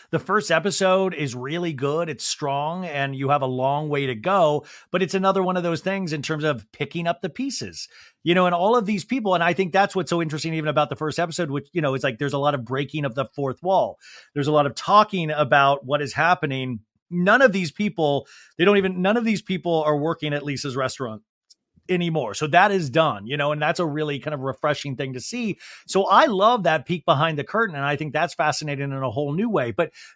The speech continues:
no, it's not going to be the same in any sort of way, because even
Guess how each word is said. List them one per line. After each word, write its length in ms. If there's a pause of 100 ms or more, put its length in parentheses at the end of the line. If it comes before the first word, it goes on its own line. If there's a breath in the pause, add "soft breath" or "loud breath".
no, 240
it's 180
not 260
going 340
to 100
be 240
the 140
same 400
in 140
any 320
sort 260
of 100
way, 260
because 460
even 340